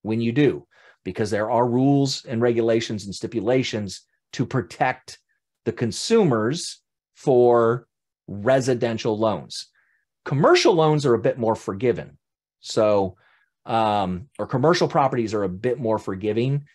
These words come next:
So, uh, when we're doing five units or more,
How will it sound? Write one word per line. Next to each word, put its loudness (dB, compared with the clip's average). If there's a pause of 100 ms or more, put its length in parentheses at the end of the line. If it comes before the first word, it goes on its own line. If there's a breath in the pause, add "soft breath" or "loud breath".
(260 soft breath)
So, 4 (220)
uh, 0 (540)
when 0
we're 4
doing 4
five 2
units 0
or 2
more, 0